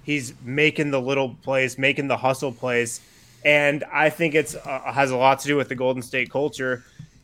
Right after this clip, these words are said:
And it also has a lot to do with who the personnel,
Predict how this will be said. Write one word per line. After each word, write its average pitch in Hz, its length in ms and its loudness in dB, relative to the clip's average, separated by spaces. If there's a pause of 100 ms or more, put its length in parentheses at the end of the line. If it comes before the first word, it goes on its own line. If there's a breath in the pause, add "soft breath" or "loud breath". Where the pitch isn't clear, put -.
And 185 160 8
it 180 80 8
also 180 360 8
has 165 220 6
a 156 80 4
lot 147 280 2
to 156 100 -2
do 147 280 2
with 135 320 2 (720)
who 185 340 6
the 170 120 2
personnel, 143 880 2